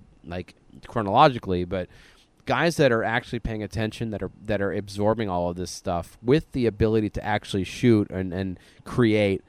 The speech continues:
it's, it's ridiculous. You know, uh, watching movies and, and, and his movie Detention to me is something that we're, we're not ready for necessarily as a viewing audience. And I think there's a, I've seen a few movies lately where I'm like, "Okay, this is something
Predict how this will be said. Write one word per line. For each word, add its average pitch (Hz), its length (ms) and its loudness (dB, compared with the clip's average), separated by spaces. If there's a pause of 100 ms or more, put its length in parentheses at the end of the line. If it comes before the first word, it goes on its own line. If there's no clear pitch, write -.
(300)
it's, - 300 -8
it's 107 200 -8
ridiculous. 95 800 -2
You 98 100 -6
know, 95 260 -4
uh, 101 100 -6 (340)
watching 135 520 4
movies 139 440 2
and, 120 160 -2
and, 131 200 -4
and 156 160 -4
his 208 160 -2
movie 254 180 0
Detention 175 640 2 (380)
to 151 100 -2
me 143 280 2
is 127 140 2
something 135 320 2
that 117 220 2 (640)
we're, 143 400 4
we're 135 200 2
not 135 240 -2
ready 127 220 4
for 170 400 -2 (420)
necessarily 143 720 -2
as 139 140 -4
a 127 80 -4
viewing 131 320 -2
audience. 139 440 -2
And 117 80 0
I 113 40 0
think 127 140 -6
there's 127 180 0
a, 127 140 -2 (300)
I've - 100 -6
seen 180 160 0
a 151 40 0
few 156 160 0
movies 131 320 2
lately 123 360 2
where 117 160 0
I'm 107 80 -4
like, 104 200 -4
"Okay, 117 240 -2
this 127 240 -2
is 131 260 -8 (360)
something 120 640 -2